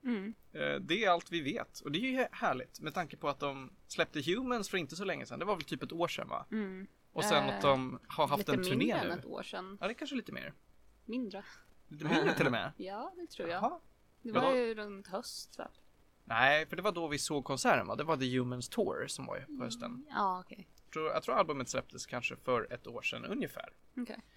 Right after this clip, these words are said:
Speaker 2: Men sen så kör de direkt på en turné där de åkte runt i, jag tror att det var både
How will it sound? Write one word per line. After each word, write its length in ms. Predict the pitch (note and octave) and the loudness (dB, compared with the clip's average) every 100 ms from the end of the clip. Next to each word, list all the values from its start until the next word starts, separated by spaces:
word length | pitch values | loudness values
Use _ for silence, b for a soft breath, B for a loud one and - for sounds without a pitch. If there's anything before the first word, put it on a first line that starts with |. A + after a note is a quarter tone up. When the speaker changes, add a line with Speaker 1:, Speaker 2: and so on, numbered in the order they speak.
| b b b b - | b b b b 0
Speaker 2:
Men 160 | D#3 | 2
sen 140 | D#3+ E3 | 4 2
så 140 | F3 | 0
kör 180 | D3+ D3+ | 2 2
de 120 | B2+ | 4
direkt 280 | A#2+ G3+ - | 2 0 0
på 80 | F3 | -4
en 100 | C#3+ | -2
turné 400 | - C#3+ A3+ A3+ | -2 0 0 0
där 80 | E3 | -2
de 160 | D3+ | -4
åkte 200 | C3+ - | -8 -6
runt 220 | C#3 C3 | -6 -4
i, 160 | C#3 B2+ | -4 -2
jag 160 | C3 - | -4 -4
tror 140 | F#3+ | -6
att 60 | G#3 | -4
det 60 | |
var 100 | G3 | -6
både 260 | D#3+ C#3+ | -4 -4